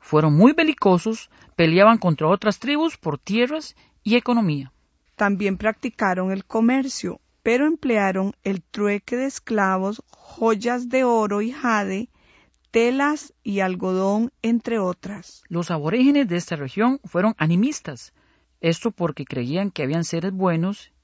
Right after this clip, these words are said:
Speaker 1: y seres malos en la naturaleza, y su dios más importante fue Cibú.
Speaker 2: ¿Qué le parece si conocemos el área andina?
Speaker 1: Esta región se ubica en el antiplano andino, entre Perú,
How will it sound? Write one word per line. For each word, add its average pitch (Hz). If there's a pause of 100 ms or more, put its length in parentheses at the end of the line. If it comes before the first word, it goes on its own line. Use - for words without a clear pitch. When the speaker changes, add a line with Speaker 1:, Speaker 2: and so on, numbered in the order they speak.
(140)
Speaker 1:
y 147
seres 127
malos 139
en 143
la 139
naturaleza, 131 (520)
y 208
su 185
dios 196
más 196
importante 208
fue 190 (120)
Cibú. 151 (1700)
Speaker 2:
¿Qué 254
le 320
parece 269
si 262
conocemos 208
el 202
área 190
andina? 214 (840)
Speaker 1:
Esta 294
región 247
se -
ubica 185 (160)
en 170
el 165
antiplano 180
andino, 160 (460)
entre 156
Perú, 214